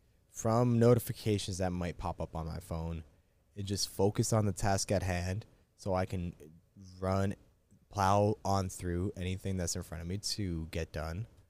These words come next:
then I'll do that. And I thought meditation would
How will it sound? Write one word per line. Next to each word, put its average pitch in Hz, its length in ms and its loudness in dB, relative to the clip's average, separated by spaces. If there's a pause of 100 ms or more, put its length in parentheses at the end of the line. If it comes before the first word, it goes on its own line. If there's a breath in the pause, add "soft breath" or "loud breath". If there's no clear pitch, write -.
(600)
then 117 360 0 (520)
I'll 123 80 0
do 131 160 2
that. - 220 -4 (560)
And 127 280 2
I 127 120 -2
thought 156 420 4
meditation 143 760 0
would 123 260 2